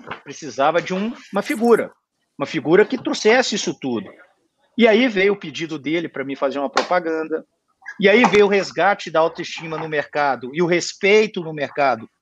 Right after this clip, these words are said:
com o Dudu, porque a primeira vez que eu liguei pra um empresário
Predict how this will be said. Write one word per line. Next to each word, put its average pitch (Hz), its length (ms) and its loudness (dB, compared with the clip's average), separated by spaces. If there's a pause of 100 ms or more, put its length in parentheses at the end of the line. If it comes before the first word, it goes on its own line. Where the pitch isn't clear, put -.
com 165 180 -2
o 165 60 0
Dudu, 170 380 4 (840)
porque 175 260 4
a 185 60 6
primeira 240 760 6
vez 185 320 0
que - 80 -4
eu 180 40 2
liguei 139 420 -4 (100)
pra 151 180 4
um 220 180 2
empresário 131 720 0